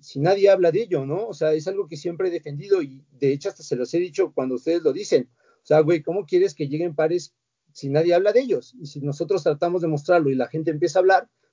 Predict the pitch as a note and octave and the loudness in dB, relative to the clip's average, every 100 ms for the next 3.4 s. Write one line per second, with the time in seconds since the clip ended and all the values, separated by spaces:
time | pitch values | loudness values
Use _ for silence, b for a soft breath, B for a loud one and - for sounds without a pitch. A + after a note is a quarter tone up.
0 | - C#3 - _ _ _ _ C#3 C3 D#3+ | -14 -14 -14 _ _ _ _ 0 2 2
1 | D#3 E3+ D#3 D#3+ E3 D3 D3+ D#3+ D3 C#3 | 2 0 4 2 2 -4 -4 -4 -2 -6
2 | B2 C#3 C#3+ B2 A2+ G#2+ F3 G3 B2 A2+ | -4 -6 -6 -8 -8 -6 -4 -4 -6 -10
3 | B2+ F#3 A3 | -10 -6 -6